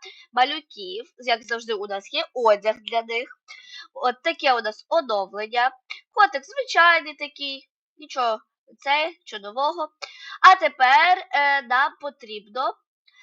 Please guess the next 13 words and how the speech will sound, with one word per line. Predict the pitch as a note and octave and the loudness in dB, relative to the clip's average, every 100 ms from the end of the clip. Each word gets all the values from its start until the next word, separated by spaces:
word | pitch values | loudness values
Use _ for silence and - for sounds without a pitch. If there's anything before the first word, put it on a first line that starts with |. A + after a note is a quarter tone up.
| - _ B3 | -20 _ -2
е, | B3+ | -2
піти | B3+ D#4 E4+ - D4+ | -4 -8 -8 -8 -8
в | E4 C4 | 2 4
аеропорт, | C#4+ C#4 C4+ C4 A#3+ G#3 | 4 2 -4 -4 -4 -4
якраз | G3+ A3+ C4 F4+ - | -8 -2 0 -2 -4
як | B3 B3+ B3+ | -4 -4 -6
я | A3+ | -12
й | |
казала. | - A#3+ A3 F#3 F#3 G3+ D#4+ - - - - - | -8 -6 -2 -2 -2 -4 -6 -10 -20 -20 -14 2
Е, | B3 B3 | 4 6
там | B3 C4 | 4 0
світилася | C4 B3 A#3 G#3+ A3+ - C#4 | -2 -16 -12 -10 -10 -6 -2
галочка. | D#4 B3 G#3+ A#3+ - D4+ | 4 4 4 -2 -8 -4